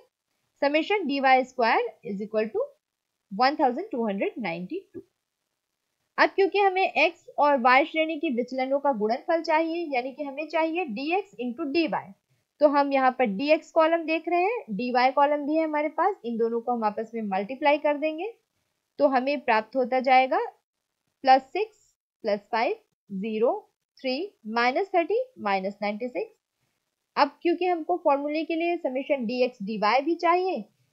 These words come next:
तो हम इसको कैलकुलेट कर लेंगे, टोटल कर लेंगे इसका, प्लस और माइनस के चिन्हों को ध्यान में रखते हुए जब हम इसका टोटल करेंगे तो हमें summation dx dy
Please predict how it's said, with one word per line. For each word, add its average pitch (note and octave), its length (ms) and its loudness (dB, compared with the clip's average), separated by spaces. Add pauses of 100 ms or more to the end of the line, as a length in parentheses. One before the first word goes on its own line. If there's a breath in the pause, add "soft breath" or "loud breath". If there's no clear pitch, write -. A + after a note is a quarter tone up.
(140)
तो D4 60 4
हम C4+ 180 -2
इसको C#4 360 0
कैलकुलेट C#4 500 -2
कर D4 80 0
लेंगे, E4+ 200 -4
टोटल B3+ 360 -2
कर C#4 180 -2
लेंगे D4+ 280 -4
इसका, E4+ 240 -2
प्लस E4+ 500 -4
और B3 120 2
माइनस A#3 360 -6
के B3+ 120 -10
चिन्हों A3 280 -6
को A3+ 120 -6
ध्यान G3+ 240 -2
में G#3+ 100 -4
रखते G#3+ 300 -2
हुए D#4 140 -2
जब B3+ 180 -2
हम A3 140 -4
इसका G#3+ 200 -10
टोटल G#3 340 -10
करेंगे C#4+ 400 -6 (460)
तो E4+ 80 2
हमें F4+ 500 0
summation D4+ 600 -2
dx D#4 500 2
dy A#3+ 160 -6